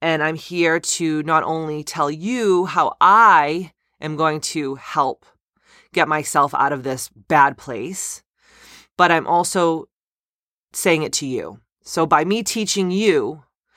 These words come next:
I'm also teaching myself. So I apologize in advance if this is not, like, the happy-go-lucky Katie that you guys usually hear, but I just wanna be, like, honest and totally open because I'm like, "Damn, if I feel like shit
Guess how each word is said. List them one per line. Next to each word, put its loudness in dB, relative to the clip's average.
I'm -2
also 0
teaching -4
myself. -6
So -2
I 2
apologize 4
in -2
advance 0
if -6
this -2
is -6
not, 4
like, -4
the -8
happy-go-lucky 0
Katie 0
that -2
you -4
guys 2
usually -6
hear, 0
but 2
I 2
just -4
wanna -2
be, -4
like, -4
honest 2
and -2
totally 0
open -2
because -2
I'm 4
like, -2
"Damn, 0
if -2
I 4
feel -4
like -2
shit -4